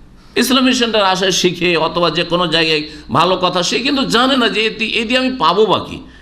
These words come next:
আর একজন লোক জানে যে এতে আমি অনেক কিছু পাচ্ছি, দুজনে পার্থক্য নেই? অবশ্যই পার্থক্য আছে। নবী করিম সাল্লাল্লাহু আলাইহি ওয়াসাল্লামের একটি হাদিস,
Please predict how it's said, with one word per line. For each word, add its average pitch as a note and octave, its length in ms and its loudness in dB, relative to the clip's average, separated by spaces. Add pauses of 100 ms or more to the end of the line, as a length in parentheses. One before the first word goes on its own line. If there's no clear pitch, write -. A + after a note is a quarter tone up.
(140)
আর F#3 120 0
একজন A3 220 0
লোক A#3+ 140 2
জানে F3 460 2
যে C4 100 0
এতে B3+ 200 0
আমি G#3+ 160 0
অনেক G#3+ 240 0
কিছু A3 300 -4
পাচ্ছি, C3+ 540 -4 (220)
দুজনে C#3 320 2
পার্থক্য D#3 380 0
নেই? A3+ 320 0 (340)
অবশ্যই G4 460 2
পার্থক্য - 460 -4
আছে। - 220 -4
নবী - 460 -12
করিম D3 220 4
সাল্লাল্লাহু C3 240 2
আলাইহি B2+ 140 4
ওয়াসাল্লামের A#2+ 420 0
একটি A2 160 -4
হাদিস, G#2+ 380 -2